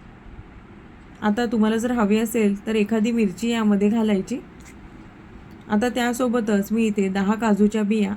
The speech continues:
आणि दोन चमचे खसखस तीस मिनिटे भिजवून घेतली होती. पाण्यासोबत आपण यामध्ये घालूयात. आता हे सर्व आपण वाटून घेऊयात.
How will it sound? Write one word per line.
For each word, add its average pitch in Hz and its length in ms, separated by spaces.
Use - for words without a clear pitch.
आणि 214 160
दोन 208 260
चमचे 202 340
खसखस 233 400
तीस 240 240
मिनिटे 214 320
भिजवून 214 460
घेतली 208 300
होती. 196 280
पाण्यासोबत 226 600
आपण 202 240
यामध्ये 202 440
घालूयात. 196 440
आता 196 180
हे 247 140
सर्व 233 240
आपण 233 320
वाटून 220 460
घेऊयात. 175 320